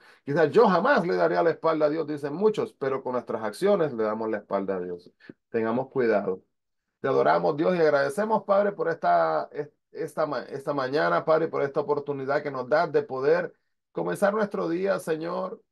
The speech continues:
reconociendo, Padre, que eres el que merece toda gloria y honra, no escondiéndonos de ti,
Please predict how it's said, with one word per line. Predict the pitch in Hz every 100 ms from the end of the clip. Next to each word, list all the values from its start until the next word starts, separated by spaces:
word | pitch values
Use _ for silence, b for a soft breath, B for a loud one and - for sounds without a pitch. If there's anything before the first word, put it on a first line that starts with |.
| _
reconociendo, | 147 151 147 143 139 151 170 185 180 -
Padre, | 165 175 180 156
que | 151 151
eres | 190 196 196
el | 147
que | 147
merece | 131 123 135 143
toda | 131 127 120
gloria | 123 120 117
y |
honra, | 131 151 117 107 - _ _
no | 135 147 185 220 214
escondiéndonos | 156 165 - 160 143 208 233 233 233 214
de | 202
ti, | 196 214 147